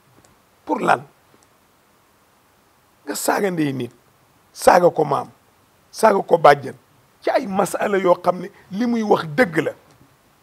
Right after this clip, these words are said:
Ah, yow foo ko teg? Yow diine, diine, diine xale bi gën a tuuti, sañ na cee wax. Diine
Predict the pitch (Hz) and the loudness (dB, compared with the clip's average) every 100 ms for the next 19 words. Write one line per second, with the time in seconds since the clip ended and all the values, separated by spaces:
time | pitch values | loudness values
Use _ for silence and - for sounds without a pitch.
0 | _ _ _ _ _ _ _ _ - _ | _ _ _ _ _ _ _ _ -20 _
1 | _ _ _ - 139 - - - 247 - | _ _ _ -20 -20 -10 -2 -2 -2 -4
2 | - - _ _ _ _ _ _ _ _ | -8 -12 _ _ _ _ _ _ _ _
3 | _ _ _ _ _ _ - 587 466 381 | _ _ _ _ _ _ -8 -2 -2 -2
4 | 311 370 359 349 294 294 - - 196 277 | -10 -6 -2 -2 -2 -6 -16 -12 -4 -2
5 | 240 185 - - _ - - - - 147 | 0 -2 -4 -10 _ -20 -20 -20 -10 -2
6 | 254 247 233 - 262 233 196 233 185 226 | 0 0 -2 0 0 0 -2 -4 -2 -2
7 | 220 - 180 127 127 - - - - 220 | -2 -4 -4 -4 -10 -8 -12 -6 -2 -2
8 | 220 214 208 214 - - - - _ - | -2 -2 -2 -4 -8 -20 -20 -20 _ -20
9 | _ _ - - - 147 180 277 262 | _ _ -20 -20 -20 -4 2 2 2